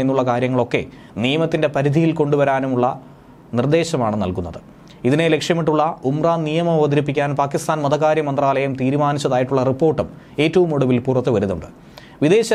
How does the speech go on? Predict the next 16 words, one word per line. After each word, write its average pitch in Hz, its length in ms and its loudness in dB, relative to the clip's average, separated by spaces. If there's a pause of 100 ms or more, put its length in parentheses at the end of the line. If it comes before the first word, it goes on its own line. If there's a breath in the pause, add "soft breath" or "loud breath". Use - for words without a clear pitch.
രാജ്യങ്ങളിൽ 180 540 2
അറസ്റ്റിലാകുന്ന 156 580 0 (160)
യാചകരിൽ 135 540 0 (120)
തൊണ്ണൂറ് 185 420 2
ശതമാനവും 147 560 -4
പാകിസ്ഥാനികളാണ്. 98 720 -6 (500 loud breath)
കഴിഞ്ഞ 196 240 0
വർഷം 202 200 0
പുറത്തിറങ്ങിയ 160 500 0
റിപ്പോർട്ടിൽ 139 340 0 (280 loud breath)
ഇത് 175 80 4 (100)
വളരെ 165 340 2
വ്യക്തമായി 151 480 -2
പറയുന്നുണ്ട്. 98 420 -4 (560 loud breath)
നൂറ് 170 240 4
പേരെ 180 180 2